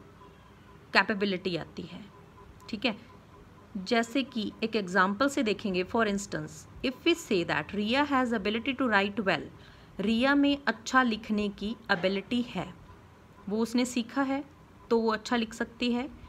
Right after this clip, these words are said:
तो क्या अब उसका supervisor उससे पूछेगा, her supervisor might, might ask her whether she has capability to write an article of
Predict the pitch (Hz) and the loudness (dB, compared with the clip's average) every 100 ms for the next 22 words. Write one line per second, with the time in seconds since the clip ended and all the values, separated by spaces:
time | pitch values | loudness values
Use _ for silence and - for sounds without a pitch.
0 | - - - - - - - 302 - 254 | -20 -20 -20 -20 -20 -8 -4 -4 2 6
1 | 247 262 269 - - 233 262 - 294 294 | 8 6 2 -4 0 0 0 0 0 0
2 | 240 247 247 247 247 254 247 247 233 226 | 0 2 4 4 2 0 -2 -6 -4 -4
3 | 254 170 156 180 247 - - - - - | -2 -2 -2 -2 -6 -18 -20 -20 -8 2
4 | 285 277 262 311 311 311 220 196 180 202 | 2 2 0 2 4 4 2 0 0 2
5 | 196 208 - 202 190 254 302 269 220 220 | 2 0 -2 0 4 4 6 6 6 2
6 | - 190 175 202 175 190 254 320 - 269 | 0 2 2 0 0 0 0 -2 0 2
7 | 262 247 - 226 226 269 302 277 220 180 | 2 0 -2 -2 0 2 2 2 0 -4
8 | 196 226 190 185 247 285 269 208 220 220 | -2 0 4 4 4 2 4 6 4 2
9 | 202 165 170 | -2 0 0